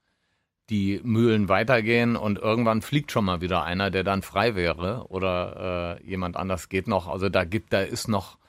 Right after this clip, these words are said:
da gibt, da ist ein Pool von Leuten, der sich dann irgendwann eröffnen wird. Ich bin relativ sorgenfrei, dass die Bayern auch schon einen vernünftigen Mann hinkriegen.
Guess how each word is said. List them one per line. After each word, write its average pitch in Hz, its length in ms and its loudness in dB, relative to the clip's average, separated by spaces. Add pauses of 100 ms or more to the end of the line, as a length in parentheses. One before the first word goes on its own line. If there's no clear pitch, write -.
(220)
da 90 120 -2
gibt, 98 260 -2
da 104 60 2
ist 104 200 -4
ein 120 160 0
Pool 180 240 4
von 123 220 2
Leuten, 104 540 2 (520)
der 104 160 4
sich 98 160 -4
dann 104 200 0
irgendwann 101 320 2
eröffnen 90 420 0
wird. 92 160 0
Ich - 180 -16
bin 107 480 0
relativ 107 460 0
sorgenfrei, 98 560 2
dass 85 140 -4
die - 100 -18
Bayern 87 260 -2
auch 78 80 -4
schon 73 220 -8
einen - 500 -20
vernünftigen 92 480 -4
Mann 85 160 -4
hinkriegen. 82 500 -10